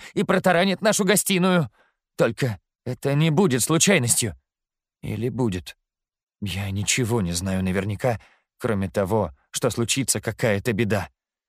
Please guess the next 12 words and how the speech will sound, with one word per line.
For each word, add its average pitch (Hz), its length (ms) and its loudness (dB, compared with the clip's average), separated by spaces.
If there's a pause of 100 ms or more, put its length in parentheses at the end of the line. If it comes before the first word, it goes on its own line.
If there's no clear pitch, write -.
(160)
Нужно 117 340 0
предупредить 127 540 2
семью, 139 340 2
пока 147 220 2
не 143 120 2
стало 139 280 4
слишком 143 400 2
поздно. 107 400 0 (540)
Но 110 180 0
в 98 80 -2
моём 104 320 2
телефоне 98 600 -2